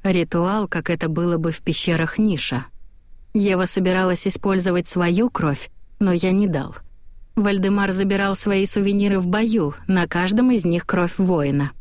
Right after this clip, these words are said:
Поэтому я решил, что отдать моё будет логичнее. Это принесёт тебе удачу». Магнус кивнул Нарышкину. Торжественно и как-то очень важно, как равному.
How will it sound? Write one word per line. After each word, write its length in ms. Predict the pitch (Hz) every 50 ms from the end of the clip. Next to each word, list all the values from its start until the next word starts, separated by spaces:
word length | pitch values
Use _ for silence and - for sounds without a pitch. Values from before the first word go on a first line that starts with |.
| - - - - - - - - -
Поэтому 460 | 190 170 160 165 190 - 269 254 233
я 180 | 202 185 175 160
решил, 360 | 160 156 - - 175 170 165
что 280 | - - - 180 170
отдать 320 | 165 165 165 165 165 - -
моё 300 | 180 170 170 170 170 160
будет 300 | 160 165 170 175 170 -
логичнее. 760 | 180 185 196 202 220 214 - - - 151 139 131 147 160 151 - - - - - - - - - -
Это 320 | - 180 196 233 - 294 254
принесёт 580 | - 190 170 156 151 147 - - 165 170 170
тебе 300 | - - 180 160 151 147
удачу». 560 | 143 143 151 143 139 139 135 - - - 139 - - - - - - - - - - - - - - - - - -
Магнус 520 | - 185 170 175 190 202 202 202 190 - -
кивнул 420 | - 202 185 180 185 180 170 165
Нарышкину. 720 | 170 175 190 190 160 139 - - - 135 135 127 143 139 - - - - - - - - - -
Торжественно 840 | - 190 180 175 170 170 208 233 254 - - - 175 156 151 151 156 156
и 40 |
как-то 360 | - - 180 165 - - 185 175
очень 340 | 175 - - - 202 196
важно, 460 | 185 185 165 139 135 117 127 127 135 - - - - -
как 260 | - 185 160 - -
равному. 560 | 190 208 196 156 147 147 143 135 139 139 143